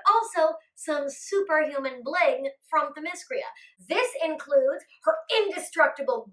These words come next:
bracelets, which she uses to deflect bullets, also her tiara, which doubles as a boomerang, and of course, the lasso of truth, which compels anyone ensnared in it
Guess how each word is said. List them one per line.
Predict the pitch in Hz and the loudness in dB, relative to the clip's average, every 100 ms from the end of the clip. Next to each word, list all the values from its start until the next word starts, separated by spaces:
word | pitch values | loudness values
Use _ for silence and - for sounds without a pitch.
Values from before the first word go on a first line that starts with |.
| 233 | 0
bracelets, | 302 277 - 320 - 262 | 2 2 0 -10 -10 -12
which | 254 | -12
she | 269 | -12
uses | 254 254 247 | -12 -14 -14
to | - 539 | -2 -2
deflect | - - 202 190 | 0 -6 -8 -6
bullets, | 523 508 - - _ _ - | -2 0 -2 -4 _ _ 6
also | 480 480 - 370 370 - _ _ - | 6 6 -2 -4 -4 -12 _ _ -4
her | 277 - | -4 -4
tiara, | 220 247 349 311 - _ _ | -8 -4 -2 -4 -8 _ _
which | 415 392 - | -4 -4 4
doubles | 453 370 330 - | 4 4 -4 -4
as | 254 254 | -6 -4
a | |
boomerang, | 226 226 226 254 285 - 403 | -6 -6 -2 -2 -2 0 0
and | 403 | 0
of | - | 2
course, | 466 480 508 - - _ _ _ _ _ _ _ | 8 8 8 2 -14 _ _ _ _ _ _ _
the | 254 | 0
lasso | 302 262 233 - 269 247 - - | 4 2 2 -2 -2 -2 -6 -6
of | 269 269 | -6 -6
truth, | - 220 175 _ _ _ _ - | -12 -14 -14 _ _ _ _ -6
which | 359 - | -6 -4
compels | 381 - 370 359 381 - - | -8 -4 2 2 2 -6 -4
anyone | 427 466 415 381 359 | -2 -2 -4 -6 -6
ensnared | 311 302 - 254 240 208 | -10 -10 -14 -10 -10 -10
in | |
it | 185 | -10